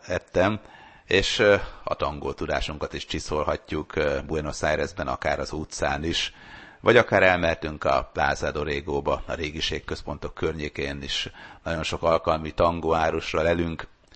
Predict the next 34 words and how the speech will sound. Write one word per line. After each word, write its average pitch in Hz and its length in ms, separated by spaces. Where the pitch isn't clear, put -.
Ha 143 220
viszont 85 540
igazi 113 400
tangósót 90 720
szeretnénk 73 460
látni, 76 360
tehát - 180
nem 90 140
mi 82 80
akarunk 73 340
tanulni, 80 380
hanem 73 200
meg 82 100
akarjuk 76 320
nézni, 73 320
hogy 76 180
a 67 60
profik 113 440
mit 85 140
csinálnak, 107 580
az 95 240
biztos, 82 480
hogy 71 380
rengeteg 69 760
izgalmasabbnál 76 880
izgalmasabb, 71 840
szebbnél 71 480
szebb, 69 200
látványosabbnál 78 800
látványosabb 73 680
nagy 87 300
tangósó 71 600
közül 76 280
válogathatunk. 78 800